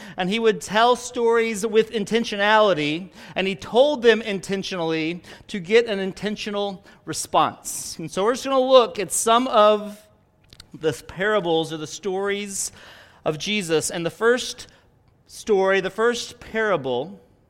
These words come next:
that Jesus told in the Gospel of Matthew is this one. In Matthew chapter seven, verses twenty-four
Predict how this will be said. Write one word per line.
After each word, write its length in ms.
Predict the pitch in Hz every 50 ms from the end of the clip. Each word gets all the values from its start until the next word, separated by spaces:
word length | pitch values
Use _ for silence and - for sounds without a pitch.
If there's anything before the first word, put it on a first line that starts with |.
| _ _ _ _ _
that 100 | 160 147
Jesus 400 | 135 - 208 214 196 202 - -
told 320 | - 208 208 202 190 175
in 80 | 180 170
the 80 | 165
Gospel 840 | 151 170 175 180 180 180 - - - 180 165 165 165 156 151 - _ _ _ _ _ _ _ _ _ _ _ - _ _ _ _
of 140 | 160 139 120
Matthew 500 | 139 151 156 156 151 156 147 143 139 139
is 240 | 156 156 139 131 131
this 220 | 160 160 - -
one. 340 | 147 135 131 123 123 135 - - - - - -
In 120 | - 147 156
Matthew 340 | 165 180 180 - 190 180
chapter 560 | 175 - 196 185 175 - - 196 190 185 180 - - _ _ _ _ _ _ _ _ _ _ _ _ _
seven, 600 | - - - 185 170 156 156 151 170 190 202 -
verses 340 | - 175 156 156 151 151 -
twenty-four 840 | - - 180 185 185 185 170 - 190 175 170 175 165 165 170 165